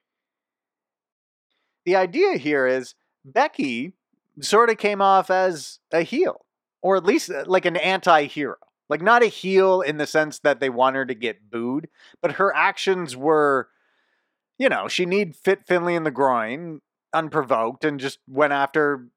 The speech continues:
Natalya. They're, they're kind of heelish in maybe a Steve Austin anti-hero type of heelish move. And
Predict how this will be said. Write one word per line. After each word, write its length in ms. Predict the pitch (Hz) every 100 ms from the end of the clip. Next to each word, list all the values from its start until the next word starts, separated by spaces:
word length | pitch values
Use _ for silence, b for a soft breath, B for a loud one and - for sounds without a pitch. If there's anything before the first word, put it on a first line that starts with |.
| _
Natalya. 540 | 151 143 185 175 92
They're, 320 | 101 143 147 160
they're 140 | 180
kind 320 | 180 226 240
of 260 | 220 156 _
heelish 680 | - - 226 147 127 - - _ _ _ _
in 140 | 175 170
maybe 360 | 170 160 160
a 40 | 147
Steve 640 | - - 180 165 151 120
Austin 480 | 135 127 127 135 127
anti-hero 920 | 120 123 120 107 101 107 101 98 95 _
type 220 | - 101
of 60 | 95
heelish 420 | - 107 78 -
move. 220 | 104 82 _ _ _ _ _ _ _ _ _ _ _ _ _ _ _ _ _ _ _ _ _ _ _ _ _ _ _ _ _ _ _ _ _ _ _ _ _
And 600 | 151 165 170 180 175 165